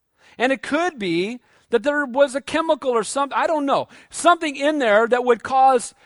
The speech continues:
the animals to be stronger, as we're about to see in a few verses, and to, you know,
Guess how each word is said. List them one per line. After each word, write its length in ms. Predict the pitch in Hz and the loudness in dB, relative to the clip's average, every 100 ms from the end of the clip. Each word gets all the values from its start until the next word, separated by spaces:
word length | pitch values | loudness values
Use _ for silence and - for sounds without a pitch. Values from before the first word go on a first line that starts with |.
| _ | _
the 200 | 208 226 | -8 -4
animals 640 | 226 269 277 254 247 233 - | 0 2 2 2 0 -2 -6
to 360 | 220 185 139 - _ _ | -6 -4 -6 -12 _ _
be 180 | 165 262 | -2 -2
stronger, 520 | - - 208 214 247 | -2 2 4 4 2
as 100 | 185 | 0
we're 80 | 190 | 0
about 220 | 185 185 | 2 0
to 60 | 175 | -2
see 180 | - 196 | -6 -6
in 80 | |
a 40 | 170 | -6
few 160 | 196 | -8
verses, 560 | 156 165 175 240 269 - _ _ _ _ _ _ | -6 -6 -8 -12 -16 -20 _ _ _ _ _ _
and 160 | 196 202 | -4 -2
to, 140 | 202 - _ - | -4 -6 _ -10
you 80 | 214 | -4
know, 280 | 190 208 | -4 -4